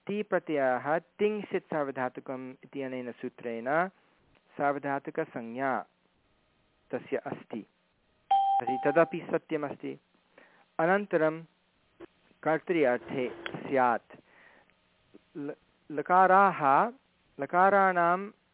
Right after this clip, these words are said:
त्रयः अर्थाः भवन्ति, कर्तरि, कर्मणि, भावे च। अत्र अस्माकं विवक्षा अस्ति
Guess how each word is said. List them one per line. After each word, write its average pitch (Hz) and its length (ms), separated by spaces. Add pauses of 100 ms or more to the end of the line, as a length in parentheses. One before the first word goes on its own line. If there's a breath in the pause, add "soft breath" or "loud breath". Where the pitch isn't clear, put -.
(500)
त्रयः 160 460
अर्थाः 135 680
भवन्ति, 107 640 (600 soft breath)
कर्तरि, 170 560 (160)
कर्मणि, 135 420
भावे 107 600 (580)
च। 117 140 (840 loud breath)
अत्र 170 240
अस्माकं 180 600
विवक्षा 160 520
अस्ति 196 420